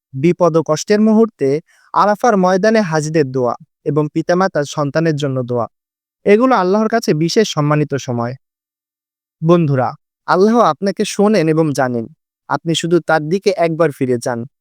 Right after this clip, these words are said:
আর মন থেকে ডাকেন। দোয়া কখনোই বৃথা যাবে না। কখনো সাথে সাথে কবুল হয়, কখনো আবার আপনার মঙ্গলের জন্য দেরি হয়।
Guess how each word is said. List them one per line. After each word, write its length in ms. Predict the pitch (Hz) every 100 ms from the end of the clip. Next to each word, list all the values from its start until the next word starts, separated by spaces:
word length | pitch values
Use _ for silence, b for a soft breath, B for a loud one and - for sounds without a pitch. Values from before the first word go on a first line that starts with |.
| _ _
আর 120 | 135 147
মন 180 | 160 185
থেকে 200 | 208 190
ডাকেন। 380 | 151 127 - 120 110 _ _ _ -
দোয়া 220 | 165 233 -
কখনোই 420 | 175 - 202 180
বৃথা 240 | 143 147
যাবে 260 | 131 123 120
না। 120 | 110 110 _ _ _ _ _
কখনো 340 | 151 151 170 170
সাথে 240 | - 147
সাথে 240 | 180 208 185
কবুল 300 | - 190 233
হয়, 260 | 196 165 139 143 b -
কখনো 380 | 190 196 233 240
আবার 320 | 247 196 160
আপনার 320 | 160 196 202
মঙ্গলের 480 | 170 175 202 214 220
জন্য 180 | 220 220
দেরি 280 | 147 131 135
হয়। 220 | 127 117